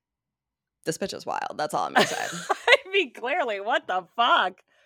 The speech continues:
Speaker 1: That is why I did the story, 'cause I was like, "I cannot believe the level of the lies and the fucking audacity of this woman."
Speaker 2: Is she attractive?
Speaker 1: Like, she's supposed to be, like, a petite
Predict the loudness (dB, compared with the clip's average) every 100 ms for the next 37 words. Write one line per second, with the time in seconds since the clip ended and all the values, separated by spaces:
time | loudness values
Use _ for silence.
0 | _ _ 4 6 6 4 2 0 -6 -4
1 | -4 -4 -4 -4 0 2 4 2 0 -8
2 | _ _ -18 -10 0 2 4 2 2 0
3 | -2 -2 -2 -6 -6 -6 -2 0 0 0
4 | 0 0 -2 -2 -2 0 0 -2 -4 -8
5 | -8 -8 -12 -18 -16 0 0 2 -4 -4
6 | -4 -6 -6 -4 -4 -4 -6 -10 -10 -8
7 | -10 -10 -12 -12 -16 -18 _ _ _ _
8 | _ _ _ -8 -4 0 0 0 -4 -4
9 | -8 _ _ _ _ _ _ _ -2 0
10 | 0 -2 -2 0 2 0 0 -2 -2 -8
11 | -8 -6 -6 -8